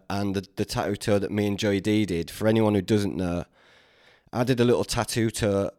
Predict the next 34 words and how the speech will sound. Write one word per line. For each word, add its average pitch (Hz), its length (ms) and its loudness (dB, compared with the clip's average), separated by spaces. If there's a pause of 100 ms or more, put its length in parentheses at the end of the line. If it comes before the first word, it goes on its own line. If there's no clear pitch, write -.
(420)
of 98 180 -4
my 98 220 -2
tattoos, 87 680 -6 (400)
um, 78 520 -10
just - 220 -8
to, 87 180 -4 (440)
this 160 120 -4
is 156 80 -4
a - 20 2
little 101 160 6
video 104 360 2
to, 95 300 -6 (180)
to 85 260 -6 (1000)
show - 240 -8
you 87 200 -2
what 90 160 -4 (340)
absolute 90 540 -6 (160)
atrocities 90 800 -6
I've 85 120 -6
had 85 280 -8
inked 95 280 -6
on 90 120 -2
me 87 80 -4
for 82 120 -10
the 90 80 -4
rest 85 200 -6
of 82 60 -6
my 82 80 -4
days 87 340 -4
on 90 140 -6
this 92 180 -8
spinning 92 680 -8
shit - 360 -12
house. 135 520 -10